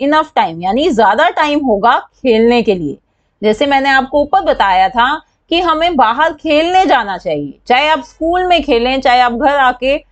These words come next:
अपने, अ, घर के बाहर पार्क में खेलें।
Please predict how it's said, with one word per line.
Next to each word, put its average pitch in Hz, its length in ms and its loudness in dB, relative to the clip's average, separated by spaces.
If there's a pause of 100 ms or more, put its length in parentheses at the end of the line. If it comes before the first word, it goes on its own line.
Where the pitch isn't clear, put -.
(200)
अपने, 233 420 -2 (240)
अ, 202 200 4
घर 214 240 0
के 240 120 0
बाहर 214 320 0
पार्क 233 420 -4
में 311 140 -4
खेलें। 247 440 0